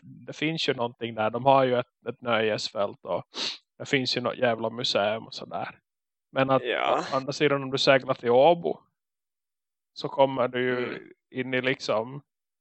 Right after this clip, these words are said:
Speaker 1: eh, jag vet inte. Det känns som att du äntrar som västblocket direkt. Det blir inte bättre när du
Speaker 2: Ja.
Speaker 1: tar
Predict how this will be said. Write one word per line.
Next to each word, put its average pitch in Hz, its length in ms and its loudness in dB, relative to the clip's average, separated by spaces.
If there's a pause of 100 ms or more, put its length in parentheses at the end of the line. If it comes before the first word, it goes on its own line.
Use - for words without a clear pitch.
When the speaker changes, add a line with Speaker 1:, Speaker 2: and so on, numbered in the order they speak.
(1040)
Speaker 1:
eh, 62 240 -10 (380)
jag 175 120 4
vet 156 300 4
inte. - 260 -10 (1300)
Det 143 120 -4
känns 147 180 2
som 151 100 0
att 139 120 0
du 131 100 4
äntrar 143 360 4
som 139 220 -4
västblocket 131 880 0
direkt. 131 600 2 (880)
Det 123 80 -4
blir 127 240 2
inte 160 200 0
bättre 135 380 0
när 127 80 2
du 120 120 -8
Speaker 2:
Ja. 165 100 2
Speaker 1:
tar 123 360 4